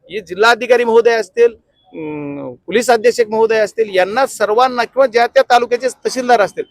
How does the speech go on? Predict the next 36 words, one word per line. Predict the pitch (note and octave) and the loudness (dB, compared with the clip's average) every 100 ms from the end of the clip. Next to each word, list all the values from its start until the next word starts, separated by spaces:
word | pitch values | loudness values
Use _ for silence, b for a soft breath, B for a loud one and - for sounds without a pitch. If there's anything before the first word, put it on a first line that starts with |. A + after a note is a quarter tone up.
| _ _ A3 | _ _ 2
बघा | B3 | 4
आता | B3 | 4
काल, | C4 B3 C4 A#3 _ _ | 4 2 2 -2 _ _
अं, | F3+ | -12
आता | E3+ F3 F#3+ | -10 -10 -4
हा | G3+ G#3+ | 0 2
विषय | A#3 G#3+ | 0 0
वेगळा | B3 A3 C4+ | 2 4 6
आहे, | A3 - _ | 4 2 _
ह्याच्यात | _ - G3 A#3 | _ -10 -2 0
बोलायसारखा | G#3 A#3 A#3+ A3+ A3+ | 2 0 0 -2 -2
जरी | A#3 C#4 | -2 0
नसला | C#4+ A#3+ A3+ | 0 0 -2
तरी | A3 A3 | -2 -2
तुम्हाला | A#3 B3 | -4 -4
जिल्ह्यालाही | G#3 G#3 B3+ C#4+ | -2 2 4 4
कळला | B3 A3 | 4 4
पाहिजे | G3 C#3 C#3 G#3 C4+ - _ _ | 4 0 2 4 4 0 _ _
की | A#3+ | -10
काल | - A3+ C#4 | 0 4 4
आपल्याला | C4 A#3 A3+ A#3 A#3+ A3+ _ - - | 2 0 0 0 0 -2 _ -20 -18
जिल्हा | E3+ C4+ | 0 2
परिषद | C#4 B3+ - A#3 F#3 | 4 2 2 0 2
गट | A#3+ B3 | 0 2
व | B3+ | 2
गणाची | A3 G#3+ A3 G#3+ C4 | 2 0 -2 -4 -6
प्रभाग | - F#3+ C4 | 0 4 4
रचना | B3 A#3 G#3 | 4 0 -2
झाली. | F3+ C3+ - _ _ _ _ | -4 -4 -8 _ _ _ _
त्या | B3 | -2
प्रभाग | C4 A#3+ A#3 C#4 | 2 4 4 4
रचनेमध्ये | C4 - A#3+ A3+ A3 A3+ C4 G3 | 2 -2 -2 -2 2 4 4 4
जिल्ह्यात | A3 C4+ C#4 - | 0 2 0 -2
कुठंच | A#3 D#4 | -2 2
बदल | C#4+ C4+ B3 | 4 4 4
नाही, | G3+ | 0